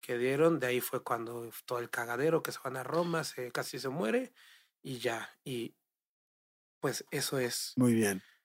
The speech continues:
Speaker 1: Nirvana y Kurt Cobain.
Speaker 2: Muy bien. Pues bueno, pues espero que les haya gustado mucho este episodio, tanto como nos gustó a nosotros.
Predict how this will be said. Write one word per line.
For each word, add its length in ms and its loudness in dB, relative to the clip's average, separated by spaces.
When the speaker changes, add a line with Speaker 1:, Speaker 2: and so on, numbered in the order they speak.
Speaker 1:
Nirvana 520 2
y 40 -2
Kurt 320 -8
Cobain. 300 -8
Speaker 2:
Muy 240 6
bien. 260 4
Pues 160 2
bueno, 360 2
pues 320 8
espero 380 8
que 120 4
les 200 8
haya 140 8
gustado 520 6
mucho 320 8
este 160 6
episodio, 480 8
tanto 300 2
como 240 2
nos 160 0
gustó 240 2
a 40 4
nosotros. 720 6